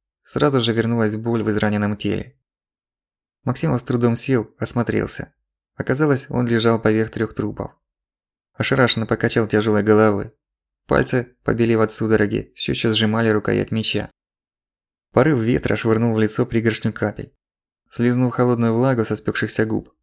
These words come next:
Максимов окончательно пришёл в себя. Разом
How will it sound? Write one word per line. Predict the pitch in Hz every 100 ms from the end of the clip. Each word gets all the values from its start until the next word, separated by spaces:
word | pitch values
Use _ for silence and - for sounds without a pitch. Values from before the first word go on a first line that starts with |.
| _ -
Максимов | 120 - 131 -
окончательно | - 110 - 123 110
пришёл | 104 110 113
в | 107
себя. | 113 110 101 - _ _ _ _ _
Разом | 120 131 123 113 -